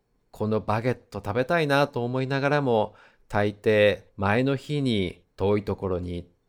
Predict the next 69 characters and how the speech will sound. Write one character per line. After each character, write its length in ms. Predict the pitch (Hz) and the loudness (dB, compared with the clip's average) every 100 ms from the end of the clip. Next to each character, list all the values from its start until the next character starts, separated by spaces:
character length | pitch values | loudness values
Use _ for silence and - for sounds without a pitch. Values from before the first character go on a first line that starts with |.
| - | -2
て、 300 | 139 147 120 | 2 4 4
バ 200 | - 87 | 0 -10
ゲ 120 | 98 | -10
ッ 60 | - _ | -12 _
ト 200 | 87 85 | -12 -12
を 20 | |
買 180 | 78 85 | -12 -20
っ 40 | - | -20
て、 200 | - 95 | -10 -10
次 360 | - 90 95 | -10 -12 -6
の 140 | 98 92 | -6 -6
日、 380 | - 90 87 _ | -8 -12 -12 _
ち 60 | - | -16
ょ 40 | |
っ 20 | 90 - | -14 -12
と 120 | 90 | -12
カ 160 | - | -10
ス 120 | - - | -12 -6
カ 120 | 117 | -4
ス 160 | - | -2
に 100 | 123 | -4
な 140 | 120 120 | -2 -2
っ 80 | - - | -4 0
た 220 | 101 87 | 2 2
バ 160 | 95 | -2
ゲ 120 | 90 92 | -6 -10
ッ 20 | |
ト 220 | - 87 | -10 -8
を 20 | |
食 220 | 85 95 92 | -6 -6 -6
べ 80 | |
な 120 | 92 92 | -6 -6
き 100 | 85 | -6
ゃ 60 | |
い 60 | 85 | -6
け 120 | 87 | -8
な 120 | 90 | -8
い 60 | 87 | -8
み 100 | 90 | -8
た 140 | 87 | -8
い 40 | 85 | -10
な 120 | 85 | -12
こ 100 | 85 | -14
と 100 | - | -16
も 100 | 90 | -10
あ 120 | 85 90 | -10 -10
っ 40 | |
て 220 | _ 80 | _ -16
で 100 | 76 | -16
す 140 | 76 - | -20 -16
ね。 320 | 85 78 - - _ _ _ _ - | -14 -14 -16 -20 _ _ _ _ -16
で 40 | 98 | -12
も、 100 | 98 | -10
台 320 | - 208 254 | -2 2 4
湾 200 | 262 180 | 4 4
の 120 | 104 | -2
パ 240 | - 104 | -4 -6
ン 80 | 104 | -2
屋 160 | 101 101 | -2 -4
さ 200 | - 101 | -4 -6
ん 40 | |
っ 20 | |
て 300 | 90 _ 85 | -6 _ -12
大 320 | 80 104 131 156 | -10 -8 -6 -8
体 340 | - 151 147 | -8 -6 -4
ね、 260 | 120 98 - | -4 -6 -6
朝 280 | 220 - 349 | -8 -4 -4
早 380 | - 110 120 92 | -4 -2 -2 -2
く 260 | - - | -8 -20